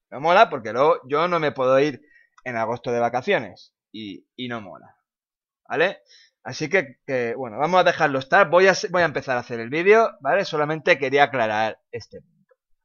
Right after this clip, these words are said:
Bueno, vamos a seguir con el curso de Windows Server dos mil doce. Eh, vimos en el último vídeo lo del,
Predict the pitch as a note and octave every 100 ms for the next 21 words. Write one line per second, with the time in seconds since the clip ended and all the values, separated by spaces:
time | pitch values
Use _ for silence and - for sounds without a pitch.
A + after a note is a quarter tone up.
0 | _ _ _ C#3+ D#3 F#3+ A#3 A3+ A3+ -
1 | F#3 E3+ G3 G3 D#3+ E3 E3+ D#3 C#3+ F3
2 | F3 D#3+ E3+ C3 B2+ D#3+ D3 C#3 B2 A#2+
3 | - B2+ A#2 A2+ A2 G#2 G2 A2+ A#2+ F3
4 | F3+ - - _ _ _ _ _ _ _
5 | _ - _ _ - _ _ - C3+ C3
6 | B2+ B2+ E3 F#3 F3+ D#3+ D3 D#3 D#3+ F3
7 | D#3 D3 C#3+ D#3 D#3 D#3+ D#3 D#3 C3+ B2+
8 | B2 A#2 A2+ A2+ G#2 G2